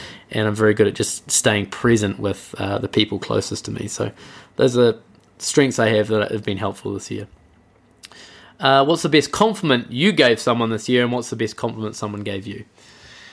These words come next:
Uh, this is a hard one. I,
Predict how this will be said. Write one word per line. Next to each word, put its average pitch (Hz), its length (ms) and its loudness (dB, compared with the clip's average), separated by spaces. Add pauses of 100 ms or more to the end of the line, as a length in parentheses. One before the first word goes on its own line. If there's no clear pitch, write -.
(840)
Uh, 175 260 6
this 214 240 2
is 285 80 -2
a 240 80 4
hard 160 280 6
one. 117 180 0
I, 127 200 -2